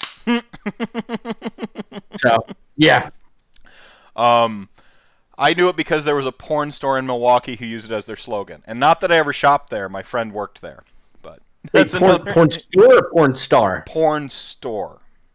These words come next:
Speaker 2: Oh,
Speaker 1: Yeah.
Speaker 2: hmm.
Speaker 1: Yeah.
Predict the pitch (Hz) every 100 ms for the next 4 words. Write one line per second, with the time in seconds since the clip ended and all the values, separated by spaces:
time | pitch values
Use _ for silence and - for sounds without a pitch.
0 | _ _ _ - 123 202 240 269 220 107
1 | - - 233 330 87 - _ _ _ _
2 | _ - - 85